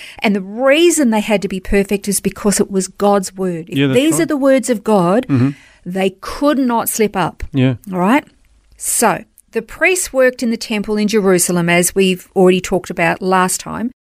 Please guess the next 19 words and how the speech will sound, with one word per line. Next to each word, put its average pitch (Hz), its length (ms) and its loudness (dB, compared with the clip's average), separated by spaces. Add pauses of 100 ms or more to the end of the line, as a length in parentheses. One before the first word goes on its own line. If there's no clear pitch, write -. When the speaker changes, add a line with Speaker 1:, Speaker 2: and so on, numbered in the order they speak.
(120)
Speaker 1:
The 214 100 0
religious 277 600 0
leaders, 254 400 0
as 226 160 -2
we 220 120 0
know, 196 200 0
they 196 220 0
were 220 160 2
sort 214 240 0
of 196 60 0
scattered 202 400 2
throughout 202 440 0
Israel, 214 840 2 (260)
primarily 247 640 2
the 220 100 -4
scribes 180 400 0
and 180 80 0
the 170 60 0
Pharisees, 165 760 0